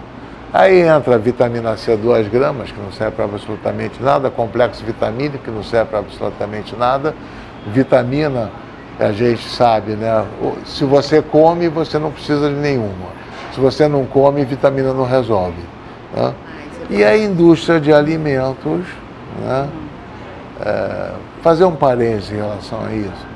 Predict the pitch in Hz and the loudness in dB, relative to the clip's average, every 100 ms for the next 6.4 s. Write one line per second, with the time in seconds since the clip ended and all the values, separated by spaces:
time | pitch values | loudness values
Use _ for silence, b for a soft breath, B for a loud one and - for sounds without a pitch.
0 | - 127 135 - 156 156 151 139 - 135 | -8 -4 -4 -2 -2 -2 -2 -4 -2 0
1 | 131 127 - B B B - - 127 120 | 0 0 -6 B B B -16 -10 -8 -8
2 | - - 175 185 147 151 139 139 131 135 | 0 4 6 6 2 0 2 4 4 2
3 | 113 120 110 123 123 127 104 107 117 110 | 2 0 0 6 6 6 2 -2 -2 -2
4 | 120 113 104 - - - 170 190 185 196 | -4 -4 -6 -10 -16 -6 -2 0 4 2
5 | 190 185 175 135 110 98 120 131 123 139 | 2 0 0 0 -2 -2 -2 -2 -2 -2
6 | 113 98 - | -2 -4 -10